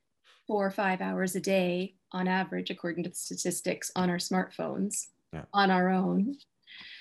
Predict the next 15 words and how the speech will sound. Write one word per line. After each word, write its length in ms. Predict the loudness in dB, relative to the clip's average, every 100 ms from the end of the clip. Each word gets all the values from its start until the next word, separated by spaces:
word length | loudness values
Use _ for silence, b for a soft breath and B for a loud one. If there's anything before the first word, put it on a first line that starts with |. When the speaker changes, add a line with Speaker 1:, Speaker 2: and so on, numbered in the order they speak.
| B B B _
Speaker 1:
Uh, 400 | 0 2 4 2 0
we, 320 | 2 2 2 0
do 160 | 6 6
we 120 | 6
have 400 | 2 4 4 2
the 80 | 0
same 400 | -2 0 0 0
kind 560 | -2 -2 2 2 0 0
of, 320 | 0 0 -2 -8 -12
uh, 220 | -8 -6 -4
social 500 | -2 0 2 0 0
and 120 | -2
economic 640 | -2 -2 0 0 0 -2
and 160 | -6 -6
cooperative 720 | -4 -4 -4 -6 -6 -6 -8